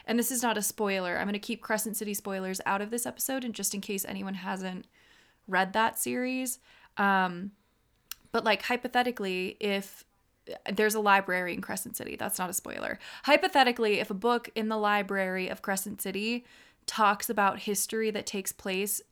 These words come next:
in, like, Aralea, like, in the Throne of Glass world, like, that kind of crossover does not bother me.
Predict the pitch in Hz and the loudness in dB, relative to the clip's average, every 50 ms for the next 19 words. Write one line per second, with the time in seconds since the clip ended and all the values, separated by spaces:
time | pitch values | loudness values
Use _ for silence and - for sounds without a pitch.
0 | _ _ _ 208 202 196 190 185 175 - - - 196 196 190 185 185 180 165 170 | _ _ _ -4 -2 -2 -2 -4 -6 -6 -6 -2 0 0 0 0 0 0 -2 -2
1 | 170 180 202 247 285 - 233 202 190 - - 196 185 190 202 214 - - 247 254 | 0 0 0 -2 -2 0 -2 -2 -2 -2 -6 -6 -4 -4 -6 -6 -4 -2 -2 -2
2 | 262 254 - 277 262 269 269 - - 285 294 302 311 320 311 311 - - - - | -2 -2 0 2 2 2 2 0 -2 0 2 4 4 2 0 -2 -10 -18 -18 -18
3 | - - - 247 214 190 180 202 208 214 240 - - 277 330 339 339 339 - 339 | -16 -2 0 0 2 4 8 10 10 10 10 8 4 0 0 0 -2 0 2 2
4 | 330 330 320 349 349 339 359 339 240 240 220 208 202 180 165 - 185 165 - - | 2 4 2 0 0 0 0 0 2 0 0 2 2 0 0 0 -2 -2 -4 -4
5 | - - - - - - - | -8 -12 -14 -16 -18 -18 -20